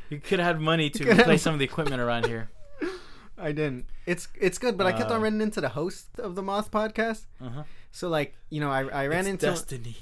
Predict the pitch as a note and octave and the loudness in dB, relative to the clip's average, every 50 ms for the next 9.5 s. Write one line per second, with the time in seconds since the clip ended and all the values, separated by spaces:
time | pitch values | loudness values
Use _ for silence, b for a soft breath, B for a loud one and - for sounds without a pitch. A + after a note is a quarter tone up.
0 | - - F#3 G3+ G3+ F#3 E3+ E3 - B3+ C4 G3+ D3+ C#3+ D#3+ E3+ E3 D3 C#3 C3+ | -4 0 4 4 6 4 4 2 0 0 0 0 0 2 4 4 4 4 2 0
1 | C3 - - - D#3+ D#3+ F3 G3 G#3 F3 D3 D3+ D#3 C#3+ C3 B2+ B2 - C3 B2 | -4 -8 -6 -2 2 2 2 2 2 0 0 0 0 -2 -2 -4 -4 -4 -6 -4
2 | B2+ B2+ B2 A#2+ B2+ C3 C#3 B2+ A#2+ A2+ A#2+ A#2 A#2 A2+ A2+ - - A3+ A3+ A3 | -4 -4 -4 -4 -4 -6 -6 -8 -8 -10 -10 -8 -10 -10 -10 -10 -10 -8 -8 -8
3 | A3+ - - B3 C#4 C4+ C#4 D#4+ E4+ G4 F#4 F#4 G4 E4 - - - - G#3 G3+ | -10 -12 -12 -12 -12 -12 -12 -14 -14 -12 -12 -12 -10 -12 -12 -6 -2 -2 0 0
4 | - B3+ C4+ C4+ C#4 C4+ E3 D#3+ - D#3 - - D#3+ D3 D3 D3 C#3 B2+ C3 C#3+ | 0 -2 -2 0 2 2 0 0 -2 -4 -4 -4 -4 -4 -4 -4 -4 -2 -4 -4
5 | C#3+ - - C3 A#2+ A#2 B2 A#2 - - - - C3 B2+ A#2+ C3 - - - - | -4 -4 -6 -8 -6 -4 -4 -6 -6 -8 -10 -8 -8 -8 -8 -10 -14 -14 -16 -16
6 | - - - - - - - - - - - - - - - - - - - - | -16 -18 -20 -20 -20 -20 -20 -18 -18 -18 -18 -18 -20 -20 -20 -20 -20 -20 -14 -6
7 | D#3+ C#3 C3 B2+ B2 - C#3 B2 C#3 C3+ C3 C#3 C3+ B2 - - - - - - | -4 -2 -2 -2 -2 -2 -4 -2 -2 -2 -2 -2 -4 -6 -6 -10 -16 -18 -16 -18
8 | - - - - - D#3+ D#3+ - A#3 A#3 A3 G3+ F3+ - E3 D#3+ D#3+ D3 - C3+ | -18 -16 -12 -6 -4 -2 0 2 2 4 4 4 4 4 4 2 2 2 2 0
9 | C3+ C#3 D3+ - F3 F3 F3 F#3 G3 F#3 | -2 -2 -2 -2 -2 -2 -2 -2 -4 -8